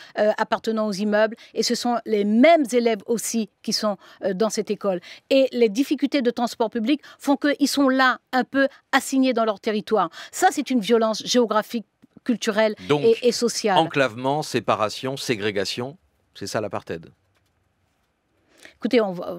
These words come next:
Speaker 1: nous n'allons pas faire une querelle sémantique. Moi, je suis heureuse que le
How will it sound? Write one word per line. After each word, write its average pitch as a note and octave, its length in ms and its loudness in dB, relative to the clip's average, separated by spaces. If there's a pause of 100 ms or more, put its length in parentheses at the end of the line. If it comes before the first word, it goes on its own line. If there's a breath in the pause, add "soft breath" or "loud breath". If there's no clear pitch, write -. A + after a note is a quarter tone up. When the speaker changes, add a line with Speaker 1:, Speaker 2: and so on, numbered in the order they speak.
(140)
Speaker 1:
nous G#3+ 140 0
n'allons G#3 220 0
pas A3 160 2
faire G#3+ 280 -2
une G3 160 -6
querelle G3+ 260 -2
sémantique. G3+ 440 -4
Moi, A3 100 0
je G3 100 -2
suis G3+ 220 -2
heureuse G#3+ 320 0
que - 120 -4
le G3+ 140 0